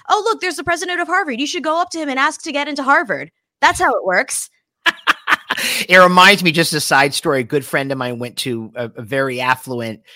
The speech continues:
Speaker 2: not that she was affluent, but super affluent connected summer sleepaway camp.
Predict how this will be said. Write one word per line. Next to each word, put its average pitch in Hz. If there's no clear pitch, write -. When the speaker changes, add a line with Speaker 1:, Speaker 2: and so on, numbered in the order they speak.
Speaker 2:
not -
that -
she 143
was 110
affluent, 104
but 113
super 220
affluent 151
connected 131
summer 127
sleepaway 135
camp. 98